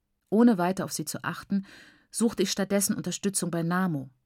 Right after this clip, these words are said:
der mir aber nicht helfen konnte, da er zur Schule ging. „Wieso machst du dir so viel Mühe?“, fragte er, und seine Augen funkelten bösartig. „Weißt du nicht, dass ich derjenige bin, der die Schule besuchen muss? Du hast gesagt, du würdest dich um mich kümmern,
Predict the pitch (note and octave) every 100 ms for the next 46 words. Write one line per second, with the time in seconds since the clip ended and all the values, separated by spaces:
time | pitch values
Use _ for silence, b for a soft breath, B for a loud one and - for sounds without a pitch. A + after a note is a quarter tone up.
0 | _ - D3+ D#3+ - D#3+ D#3 - A3 A#3
1 | D#3+ - B2 B2+ B2+ - - - A#3 F3
2 | C#3+ C#3 C#3+ _ _ _ _ _ _ _
3 | _ _ _ _ _ _ - F#3+ G3+ G3
4 | G3+ - A3 G#3 G#3 G#3+ G#3+ C#4+ A#3+ C#3+
5 | _ _ - - C#3+ - - C#3 C#3+ -
6 | _ _ _ _ _ - E3 D#3+ - F3
7 | A3+ E3 - A#3 - D3+ C#3+ C3+ C#3 -
8 | C#3 D#3 D3 - _ _ b b b b
9 | F#3 A3 - A3 G#3+ G#3 F#3+ B3 A#3 G3+
10 | F3 E3 E3 D#3 D#3+ G3 G3+ E3+ E3 G3+
11 | G3 F3+ F3 F3+ F#3+ F#3+ A3 - - _
12 | _ _ _ _ b b b b b b
13 | b - F#3 G3+ G3 F3 G3 - G#3 G3+
14 | G3 - G3 F3+ E3+ - C#4+ B3 C#3+ C3+